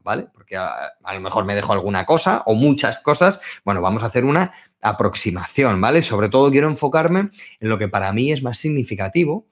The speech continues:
para producir estos cambios estructurales básicos que os decía al principio y que son los que nos brinda esta postura, eh, en concreto, ¿vale? Y en maneras sencillas, ¿vale? Una aproximación a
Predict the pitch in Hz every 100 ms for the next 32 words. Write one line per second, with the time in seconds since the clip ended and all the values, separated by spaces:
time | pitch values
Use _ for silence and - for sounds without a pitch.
0 | - - _ 127 170 175 156 135 175 190
1 | 185 - - - 151 156 147 - 143 127
2 | 139 135 139 110 170 185 190 226 - -
3 | 117 110 104 101 135 135 147 151 175 196
4 | 262 _ - - _ - 127 120 113 -
5 | - 123 143 - 123 107 117 127 143 -
6 | - 98 - 113 135 127 107 - - 76
7 | 90 98 95 101 92 110 90 - 87 139
8 | 147 139 165 185 202 254 254 220 208 185
9 | 190 190 247 247 - 135 269 185 147 147
10 | 165 - 151 147 175 202